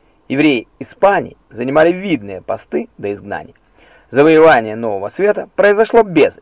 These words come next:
их участия. Если бы они остались на Иберийском полуострове, то, скорее всего, приняли бы участие в предприятиях конкистадоров.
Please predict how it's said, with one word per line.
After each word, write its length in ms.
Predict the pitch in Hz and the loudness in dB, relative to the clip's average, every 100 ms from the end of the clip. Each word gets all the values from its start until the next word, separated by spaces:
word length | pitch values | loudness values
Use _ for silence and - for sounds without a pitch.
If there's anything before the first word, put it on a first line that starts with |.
| _ | _
их 180 | 117 - | -16 -14
участия. 520 | - - - - _ _ | -18 -12 -12 -12 _ _
Если 320 | - 113 110 | -12 -12 -4
бы 80 | 123 | -2
они 240 | 127 135 - | -2 -4 -6
остались 580 | 160 - - 92 - _ _ _ _ | -6 -6 -4 -4 -6 _ _ _ _
на 160 | 131 | -4
Иберийском 540 | 127 135 120 98 - 90 | 0 -2 -2 -6 -16 -14
полуострове, 680 | - - 156 190 - - - _ | -12 -8 -4 -4 -4 -18 -20 _
то, 80 | - | -18
скорее 280 | - 147 196 | 0 2 0
всего, 380 | - 113 98 - _ _ _ | -6 -12 -12 -18 _ _ _
приняли 400 | - 156 175 170 | -2 0 0 0
бы 160 | 160 151 - _ | -2 -6 -10 _
участие 480 | 131 - - - 135 | -16 -2 -2 -2 -10
в 60 | |
предприятиях 640 | - 107 101 107 117 127 | -10 -14 -6 -4 -4 -8
конкистадоров. 720 | - 110 - - 175 165 95 | -10 -12 -12 -2 0 2 -2